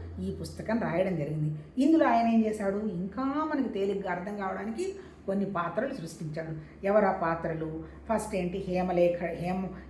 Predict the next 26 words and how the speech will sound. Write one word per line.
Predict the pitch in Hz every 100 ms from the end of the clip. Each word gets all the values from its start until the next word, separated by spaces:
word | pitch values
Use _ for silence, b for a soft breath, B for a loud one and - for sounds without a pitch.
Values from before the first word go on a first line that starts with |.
| -
హేమచూడుడు | 208 208 202 175 175
అనేటువంటి | 175 170 165 160
వాడు | 165 165
యుద్ధానికి | 165 160 180 170
పోయి, | 180 247 392 B B -
ఆ, | 185 151
సారీ, | 180 160 170
ఏమో, | 175 175
అదే, | 180 196 220 156
మన | 156 151 147 - B B 190
అడవులోకి | 196 208 202 175 175 165 160 165
వేటాడటానికి | 180 208 190 180 175 165
పోయి | 202 359 392 B -
అక్కడ | 185 196
ఒక | 165
అమ్మాయిని | 156 175 202 190 180
చూసి, | 202
హేమలేఖ | 160 170 175 185 175 180
అనే | 165
అమ్మాయిని, | 165 175 254 415 B B -
ఆమె | 175 185
పెళ్లి | 151 165 190
చేసుకొని | 180 - 151
వస్తే | 151 - 381 -
చివరికి | 175 220 214
ఏంటి? | 170 165 180 202